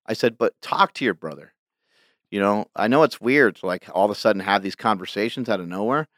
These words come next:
but talk to your brother. Tell him what's up. Tell him what you wanna do. Be like, "Dude, I've, I've kinda fallen off over here. I haven't been to the gym in a while. And, um, you know, I, I'd love to start to, uh, work towards being more consistent. And so,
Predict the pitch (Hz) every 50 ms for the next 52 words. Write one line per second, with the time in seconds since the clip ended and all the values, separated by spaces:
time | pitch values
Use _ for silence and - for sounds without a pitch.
0 | _ _ _ _ - - - - 190 190 208 - - - 98 - 87 82 78 71
1 | - _ - - 160 180 180 170 165 147 117 - - 92 82 - _ - - 151
2 | 175 180 165 147 - - 131 113 104 104 92 85 - 80 80 78 - _ _ _
3 | _ _ _ _ _ - 143 147 143 - - 147 160 139 135 143 156 143 - -
4 | 120 127 - - - 131 110 104 - - 139 127 120 117 113 113 117 117 - 113
5 | 101 92 92 92 95 95 104 107 110 117 113 107 101 95 - 107 107 107 92 90
6 | 87 - - 123 139 135 104 95 87 90 107 123 135 123 98 92 98 - _ _
7 | _ _ _ _ _ _ _ _ _ _ _ _ - 101 98 98 98 98 98 98
8 | 95 92 90 92 92 90 98 104 - _ _ _ _ _ _ _ _ _ _ _
9 | - 139 123 110 113 117 - - 113 117 98 101 113 113 117 - - 120 107 -
10 | - 113 107 104 - - - 104 98 95 95 92 - - 78 82 82 85 87 76
11 | - 113 107 110 120 127 - - - 107 98 95 92 - - 107 104 104 101 101
12 | 101 98 98 - - 90 - - 101 92 - - 127 117 101 98 - - 101 98
13 | 95 90